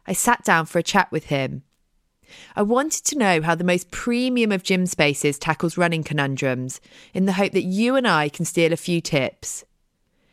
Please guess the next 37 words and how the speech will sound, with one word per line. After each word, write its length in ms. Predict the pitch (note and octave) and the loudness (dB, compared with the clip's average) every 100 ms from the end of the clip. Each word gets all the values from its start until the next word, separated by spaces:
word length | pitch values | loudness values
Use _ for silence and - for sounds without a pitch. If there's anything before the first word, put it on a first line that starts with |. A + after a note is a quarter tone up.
| _ _ - | _ _ -8
So 220 | - G3+ | 0 2
when 240 | A3+ B3+ | 2 2
you 100 | D4 | 0
guys 300 | C4 A3 F#3+ | 2 2 2
kept 180 | - - - | -2 0 2
asking 300 | F3+ - F#3 | 2 0 -2
me 60 | |
about 260 | E3+ E3 - | 2 0 2
warm-ups, 640 | E3 D3+ C3 - - - _ _ - | 0 0 -2 -4 -8 -14 _ _ -4
I 60 | E3+ | 0
went 240 | E3 E3+ | 0 4
back 180 | G#3+ - | 2 2
through 200 | B3+ A#3 | -4 0
the 140 | A#3 | 2
archives, 720 | E3+ E3+ - D#3+ D3+ D3+ - - _ _ | 2 2 2 2 2 0 -4 -16 _ _
found 560 | - - - G3 G3+ G#3 | -14 -8 2 4 4 0
this 160 | G3 | 0
interview, 560 | F#3 E3 D#3 D#3 C#3+ C#3 - - | 0 -2 -2 0 2 0 -4 -4
and 120 | F#3+ G3 | 0 2
I 60 | |
hope 220 | G3 G3+ | 2 0
the 80 | F3+ | 0
two 340 | F3+ - C#4 C4+ | -4 -2 -2 0
nuggets 380 | C4+ B3+ - | 0 -2 -4
of 80 | G3 | -2
information 560 | G3+ F#3+ F#3 F#3 - D#3+ | -4 -2 0 0 0 -4
shared 340 | - F#3+ F#3 | 0 0 2
by 120 | F3 | 0
David 580 | F3 E3+ E3 D#3+ C#3 C#3 - - | 2 2 0 0 -2 -2 -8 -4
in 160 | F3 | 0
relation 380 | F3 E3+ E3+ E3+ | 2 2 0 -2
to 120 | - | -4
warm-ups 540 | E3+ F3+ D#3+ C3+ - - | 0 0 2 -2 -2 -6
are 80 | D#3 | -2
gonna 220 | E3+ E3 | 0 0
be 100 | E3+ | -2
helpful. 640 | D3 C#3 - - C3 B2+ | 0 -2 -2 -2 0 -2